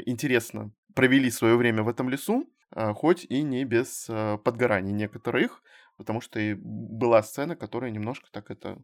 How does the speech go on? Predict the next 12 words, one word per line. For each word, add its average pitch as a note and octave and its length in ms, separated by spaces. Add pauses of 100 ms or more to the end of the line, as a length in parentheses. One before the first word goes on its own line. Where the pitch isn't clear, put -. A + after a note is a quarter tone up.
(320)
всколыхнула B2 600
меня A#2 340 (200)
и B2+ 80
немного A#2 340
даже, G#2+ 460
ну, A#2 180 (160)
подвыбесила. G#2 720 (380)
Но A#2+ 140
не C#3 80
буду A#2 180
говорить, G#2 320
какая. G#2 460